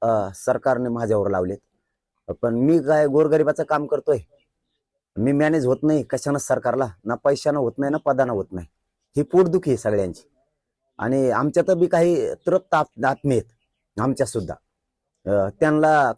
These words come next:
काही मंत्र्यांनी हाताखाली धरले, याची मला खात्रीलायक माहिती मिळाली, पण अधिकृत माहिती मिळेपर्यंत मी त्या मंत्र्याचं आणि त्या लोकांचं सुद्धा नाव घेत नाही आता. पण माझं असं म्हणणं आहे, गोरगरिबाचं वाटोळं होईल असं ते जे तृप्त आहेत आमच्यातले,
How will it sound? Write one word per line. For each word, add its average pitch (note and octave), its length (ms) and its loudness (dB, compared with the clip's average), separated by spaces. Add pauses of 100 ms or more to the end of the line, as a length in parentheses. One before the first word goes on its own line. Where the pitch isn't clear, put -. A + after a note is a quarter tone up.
काही E3 180 4
मंत्र्यांनी D#3+ 440 2
हाताखाली B2+ 340 -4
धरले, G2 300 -2 (360)
याची C#3 260 0
मला D3+ 240 2
खात्रीलायक C#3+ 480 0
माहिती C3 260 -4
मिळाली, A#2+ 280 0
पण C3 200 -4
अधिकृत D3 440 -2
माहिती D#3 320 0
मिळेपर्यंत C#3 420 0 (520)
मी C3+ 80 -2
त्या D#3+ 140 4
मंत्र्याचं D3+ 580 2 (100)
आणि C#3 120 -4
त्या C#3+ 120 0
लोकांचं C3+ 400 -2
सुद्धा B2+ 240 -2
नाव A#2+ 160 -2
घेत G2+ 200 -6
नाही G#2+ 140 -4
आता. G#2+ 220 -12 (640)
पण C#3 100 2
माझं D3 280 2
असं E3+ 200 0
म्हणणं E3 220 0
आहे, G2 100 -6 (720)
गोरगरिबाचं E3 640 4
वाटोळं D3+ 320 2
होईल A#2 300 0 (580)
असं B2+ 220 -2
ते C#3+ 200 -2
जे C3 100 -2
तृप्त C3+ 400 -2
आहेत B2+ 160 2
आमच्यातले, G#2+ 440 -2